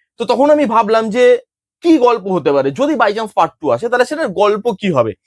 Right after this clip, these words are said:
তো আমার মাথা থেকে যেই গল্পটা বেরিয়েছে, সেটা আমি আপনাদের সাথে শেয়ার করব, আশা করি আপনাদের ভালো লাগবে গল্পটা শুনে। দেখা যাক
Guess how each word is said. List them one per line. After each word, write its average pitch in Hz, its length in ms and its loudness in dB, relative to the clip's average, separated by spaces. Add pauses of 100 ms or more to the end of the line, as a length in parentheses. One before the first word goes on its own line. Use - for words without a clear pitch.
(320)
তো - 60 0
আমার 220 400 2
মাথা 233 260 -2
থেকে 247 260 -2
যেই 240 140 -2
গল্পটা 208 420 2
বেরিয়েছে, 220 440 -2
সেটা 208 180 0
আমি 196 120 0
আপনাদের 175 320 -2
সাথে 185 220 -4
শেয়ার 170 280 0
করব, 170 200 0
আশা 233 240 0
করি 214 220 0 (280)
আপনাদের 233 300 2
ভালো 180 340 0
লাগবে 165 280 2
গল্পটা 139 400 0
শুনে। 110 280 -12 (420)
দেখা 208 200 2
যাক 285 120 2